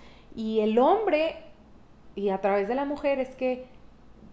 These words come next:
le sonó apetecible ese fruto, comer de ese fruto del que Dios dijo que no debían de comer, le sonó apetecible el ser como Dios, porque Sa-,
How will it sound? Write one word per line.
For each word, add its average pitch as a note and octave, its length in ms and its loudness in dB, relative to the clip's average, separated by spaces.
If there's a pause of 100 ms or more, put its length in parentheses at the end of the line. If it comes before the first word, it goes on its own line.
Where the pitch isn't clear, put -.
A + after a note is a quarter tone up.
(240)
le G#3 420 2
sonó A3 480 -2
apetecible C4 760 0
ese C4 180 -2
fruto, C#4 400 -4
comer A#3 240 -4
de A#3 60 -4
ese A#3 140 -4
fruto A#3 260 -4
del A#3+ 100 -4
que A#3+ 100 -4
Dios G#3+ 200 -2
dijo A3 200 -6
que A3 120 -6
no A3 80 -2
debían G#3+ 240 -2
de G#3+ 80 -4
comer, A3 320 -8 (400)
le G#3+ 180 2
sonó G#3 220 -2
apetecible A3 840 -2
el G3+ 140 0
ser G#3+ 320 -4
como B3+ 320 -2
Dios, A3+ 360 -6
porque G#3+ 280 -6
Sa-, - 240 -6